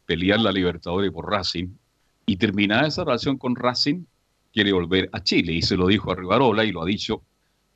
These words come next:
nunca antes lo había dicho en forma tan clara. Ahora depende exclusivamente de los dirigentes de la Universidad de Chile.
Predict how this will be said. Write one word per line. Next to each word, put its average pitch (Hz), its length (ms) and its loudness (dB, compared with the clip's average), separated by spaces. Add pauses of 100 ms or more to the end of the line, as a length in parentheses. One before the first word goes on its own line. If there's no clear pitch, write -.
(160)
nunca 214 580 4
antes 226 240 -2
lo 220 80 2
había 185 80 2
dicho 185 160 0
en 156 80 -2
forma 160 220 0
tan 143 180 0
clara. 104 300 0
Ahora 120 200 6
depende 113 360 2
exclusivamente 170 760 -8
de 214 80 0
los 120 100 2
dirigentes 104 360 -2
de 120 60 -2
la 98 60 0
Universidad 85 320 -4
de 90 80 -2
Chile. 90 280 0